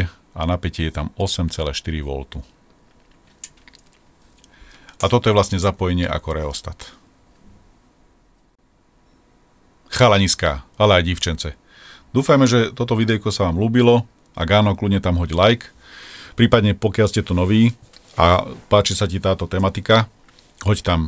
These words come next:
odoberanie tohto kanálu. Tí, ktorí sú tu samozrejme noví a nevedeli by, tak na Facebooku existuje takisto aj Facebooková skupina, ale takisto aj Facebooková stránka Pulse Electronics.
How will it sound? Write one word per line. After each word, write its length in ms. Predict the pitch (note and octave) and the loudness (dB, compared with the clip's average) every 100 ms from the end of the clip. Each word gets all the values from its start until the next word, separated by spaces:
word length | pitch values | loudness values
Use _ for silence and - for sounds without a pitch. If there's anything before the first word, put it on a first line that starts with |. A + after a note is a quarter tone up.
| - G2+ | -2 0
odoberanie 520 | G2 G2 G2 G#2 G#2+ | 2 4 4 4 0
tohto 280 | A2+ - A#2+ | -2 -4 0
kanálu. 480 | B2 B2+ C3 F3+ - - | 2 4 2 0 -4 -2
Tí, 120 | D#3 | 0
ktorí 240 | - E3 | 2 2
sú 160 | D3 B2+ | 2 -2
tu 120 | B2 | 0
samozrejme 520 | C3+ C3+ B2 C3 A2 | 2 4 4 6 6
noví 280 | C#3 B2 F2 | 6 4 4
a 80 | F2+ | 4
nevedeli 400 | G#2 A#2+ G2 F2+ | 4 4 4 4
by, 160 | E2 A#2+ C3 - - - | 4 2 0 -10 -20 -6
tak 160 | F#2 F2+ | -2 2
na 120 | A2+ | 2
Facebooku 480 | B2+ G#2 G#2 - G2+ | 2 2 0 0 2
existuje 520 | G2 G2 - G2 F#2 | 2 0 0 0 0
takisto 480 | F2+ F2+ F2 - - | 0 -2 -2 -4 -2
aj 240 | D#2+ E2 E2 | 0 -2 -2
Facebooková 600 | F#2 F2 E2+ F2 D#2+ D#2+ | -2 -2 -4 -4 -4 -4
skupina, 560 | - G#2 B2 A#2+ B2+ - _ - _ F2 | -6 -2 2 4 2 -2 _ -20 _ 0
ale 160 | F#2 | 2
takisto 400 | F#2+ F#2+ F#2 F#2+ | 2 0 0 -2
aj 240 | - E2 D#2 | -2 -2 -2
Facebooková 560 | F#2 E2+ E2+ E2 D#2 | -4 -4 -6 -6 -6
stránka 400 | - F#2 F2+ E2+ D2+ | -2 0 0 -2 -6
Pulse 280 | E2+ D#2+ | -6 -4
Electronics. 720 | D#2 D2+ - D2 C#2 - - | -4 -6 -8 -10 -10 -12 -14